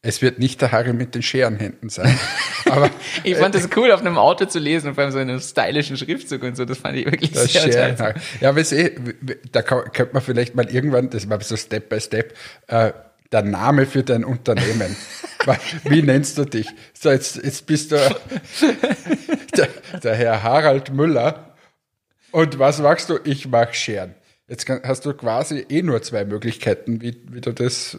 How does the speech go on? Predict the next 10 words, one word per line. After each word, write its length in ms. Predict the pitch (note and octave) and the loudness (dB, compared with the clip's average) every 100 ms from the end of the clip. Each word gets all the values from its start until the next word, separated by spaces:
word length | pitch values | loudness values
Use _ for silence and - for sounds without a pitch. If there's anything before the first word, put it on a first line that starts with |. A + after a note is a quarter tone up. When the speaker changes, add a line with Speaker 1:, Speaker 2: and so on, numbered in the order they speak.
| - | -12
Speaker 1:
nennen 360 | A#2+ G#2+ A#2 C3 | -6 -2 0 0
kannst, 220 | B2 - | 0 0
das 100 | C#3 | -4
Unternehmen. 520 | C3+ B2+ A#2 B2 C3 - - _ | -4 -4 -2 -2 -6 -10 -20 _
Entweder 380 | A#2 A2 A#2 G2+ | -6 -4 0 2
Müller 360 | G2 A#2 D#3 E3 | 2 4 4 2
Scheren 380 | D3+ C#3+ F3 F#3 _ _ _ _ _ | 2 4 2 -4 _ _ _ _ _
oder 260 | - C3 A#2+ | -2 0 2
Harrys 300 | C3+ C3+ A#2 | 2 2 0
Scheren. 420 | - G#2 F2+ F2+ | -4 -4 -6 -8